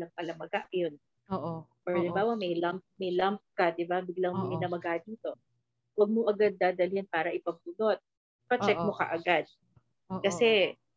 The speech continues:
Speaker 1: kailangan ma-x-ray, hindi lahat ng
Speaker 2: Oo.
Speaker 1: namamaga, hindi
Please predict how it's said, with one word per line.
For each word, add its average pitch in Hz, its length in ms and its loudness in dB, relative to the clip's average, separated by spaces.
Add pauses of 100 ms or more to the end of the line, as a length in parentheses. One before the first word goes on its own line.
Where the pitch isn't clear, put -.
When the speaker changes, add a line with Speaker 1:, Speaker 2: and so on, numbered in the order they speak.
(140)
Speaker 1:
kailangan 180 400 0
ma-x-ray, 202 840 -2
hindi 185 300 -10
lahat 180 300 -2
ng 190 100 -8
Speaker 2:
Oo. 180 100 -6
Speaker 1:
namamaga, 185 540 -4
hindi 208 160 -8